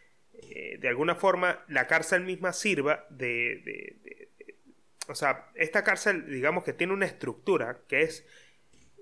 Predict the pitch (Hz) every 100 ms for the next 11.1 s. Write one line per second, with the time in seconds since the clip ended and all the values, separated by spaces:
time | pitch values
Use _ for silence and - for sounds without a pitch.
0 | - - - - _ _ _ _ _ _
1 | _ - 165 156 165 160 - 208 202 202
2 | 165 123 - - - _ - 139 127 -
3 | 113 151 135 - _ _ _ 151 180 202
4 | - 120 - 185 196 151 - 160 - 196
5 | 202 208 202 170 120 143 175 175 185 175
6 | 196 - 180 180 190 190 196 208 196 190
7 | 120 113 - 131 127 151 139 156 190 170
8 | 180 190 208 196 131 160 160 175 185 202
9 | 190 135 151 175 170 151 165 160 202 120
10 | 139 160 160 120 143 160 - 202 185 123